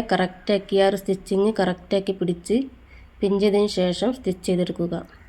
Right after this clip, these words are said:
അതിന് മുന്നേ ആയിട്ട് നമുക്ക് ഈ ഒരു മെയിൻ ക്ലോത്തിൻ്റെയും, ഏ, ലൈനിങ്ങിൻ്റെയും താഴെ എഡ്ജ് ഒന്ന് മടക്കി സ്റ്റിച്ച് ചെയ്യുക.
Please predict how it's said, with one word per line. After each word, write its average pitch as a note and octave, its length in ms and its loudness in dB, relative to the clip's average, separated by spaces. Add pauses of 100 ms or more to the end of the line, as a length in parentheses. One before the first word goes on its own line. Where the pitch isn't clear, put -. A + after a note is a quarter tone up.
(840)
അതിന് G#3 240 6
മുന്നേ G#3+ 240 8
ആയിട്ട് G#3 300 4
നമുക്ക് G3 280 4 (460)
ഈ G3+ 100 4
ഒരു G#3 160 6
മെയിൻ G3 220 8
ക്ലോത്തിൻ്റെയും, G3+ 640 4 (680)
ഏ, G#3+ 100 0 (240)
ലൈനിങ്ങിൻ്റെയും G3 600 6 (120)
താഴെ F#3 380 4 (140)
എഡ്ജ് E3+ 320 0
ഒന്ന് G3 180 4
മടക്കി F3 300 0
സ്റ്റിച്ച് - 240 -10
ചെയ്യുക. E3 260 2